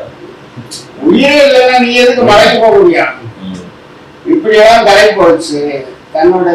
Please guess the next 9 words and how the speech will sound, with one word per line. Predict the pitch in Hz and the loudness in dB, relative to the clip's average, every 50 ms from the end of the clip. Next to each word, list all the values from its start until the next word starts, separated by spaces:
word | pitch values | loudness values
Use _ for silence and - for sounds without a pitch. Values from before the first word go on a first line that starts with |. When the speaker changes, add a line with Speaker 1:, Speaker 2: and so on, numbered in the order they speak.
| 165 180 | -2 0
Speaker 1:
வியூவர்ஸ்களை | 202 208 220 214 190 180 170 - - 170 156 151 147 147 147 - 202 | 0 0 2 2 2 0 0 -2 -2 -6 -6 -6 -6 -6 -6 -6 -6
கூட்டிக்கிறதுக்காக | 220 240 - - 202 175 180 - - - - - - 139 139 - - - - - | -8 -8 -8 -10 -8 -6 -6 -6 -6 -8 -10 -10 -8 -8 -6 -4 -4 -4 -4 -6
பண்ணக்கூடிய | 151 151 151 151 - - 151 139 135 135 135 131 | -10 -10 -10 -10 -12 -14 -16 -14 -12 -12 -12 -12
விஷயம் | - - - 135 127 123 120 117 | -14 -14 -14 -14 -14 -14 -14 -16
தான். | 117 - - - - - - - - - - - - - - - - - | -20 -20 -20 -20 -20 -20 -20 -20 -20 -20 -20 -20 -20 -20 -20 -20 -20 -8
போதைப் | - 165 202 214 220 214 208 - | -4 -2 0 2 2 0 0 -2
பொருள் | 180 175 165 165 165 160 | -2 -2 -2 -2 -2 -4
விஷயம் | 156 151 156 160 151 147 143 143 | -6 -8 -8 -8 -8 -10 -8 -8
பேசணும்னாக்க | 151 151 147 - 147 143 135 135 131 120 - - - | -8 -8 -8 -10 -14 -14 -14 -14 -14 -14 -14 -14 -12